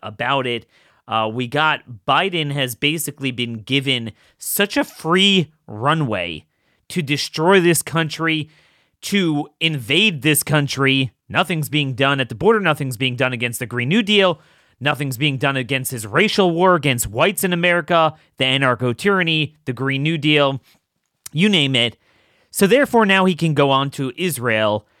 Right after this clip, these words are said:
and screw with their borders, <laughs> which is what he's doing now because,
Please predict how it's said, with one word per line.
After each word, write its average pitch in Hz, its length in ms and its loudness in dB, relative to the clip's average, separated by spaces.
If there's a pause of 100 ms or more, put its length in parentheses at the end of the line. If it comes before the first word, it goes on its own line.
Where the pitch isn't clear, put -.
(200)
and 147 160 -2
screw 147 340 -4
with 127 260 -4
their 208 220 2
borders, 120 600 -6
<laughs> - 0 -
which - 240 2
is 156 120 0
what 135 160 0
he's 131 160 0
doing 127 280 0
now 180 240 4
because, 147 560 -2